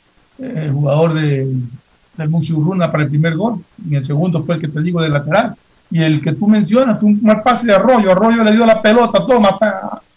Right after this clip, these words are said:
ataca. O sea, desconcentraciones que ya Emelec había superado, se, le complicaron el partido.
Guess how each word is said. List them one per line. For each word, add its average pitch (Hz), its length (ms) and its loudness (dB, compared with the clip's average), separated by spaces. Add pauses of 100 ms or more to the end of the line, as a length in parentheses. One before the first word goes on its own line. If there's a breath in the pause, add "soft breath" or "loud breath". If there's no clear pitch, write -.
(120)
ataca. 180 380 -4
O - 340 -20
sea, 165 160 -6 (560)
desconcentraciones 202 1200 2 (280)
que 180 120 -2
ya 202 100 2
Emelec 220 260 4
había 214 180 4
superado, 226 580 0 (760)
se, 180 220 -6
le 190 160 -2
complicaron 175 480 2
el 165 100 2
partido. 143 420 -4